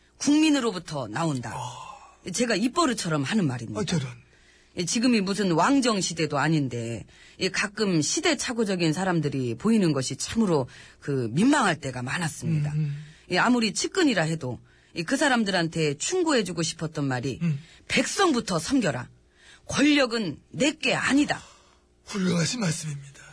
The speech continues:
Speaker 1: 예, 솔직히 그동안 전해드리지 못한 말들이 참 많았습니다.
Speaker 2: 이 자리에서 오늘 한번 전해주시기 바랍니다.
Speaker 1: 예.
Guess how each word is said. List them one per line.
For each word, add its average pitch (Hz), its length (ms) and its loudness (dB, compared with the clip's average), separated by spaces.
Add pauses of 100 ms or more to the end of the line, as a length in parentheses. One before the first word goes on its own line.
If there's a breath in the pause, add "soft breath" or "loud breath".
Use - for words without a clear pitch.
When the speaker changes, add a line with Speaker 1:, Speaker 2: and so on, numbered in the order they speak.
Speaker 1:
예, 160 80 -4
솔직히 190 800 -2
그동안 196 600 0
전해드리지 190 600 0
못한 196 360 0
말들이 139 600 0
참 160 460 0
많았습니다. 156 680 0
Speaker 2:
이 226 40 2
자리에서 180 340 2
오늘 147 120 2
한번 127 160 -8
전해주시기 - 380 -10
바랍니다. - 380 -6
Speaker 1:
예. 117 240 -6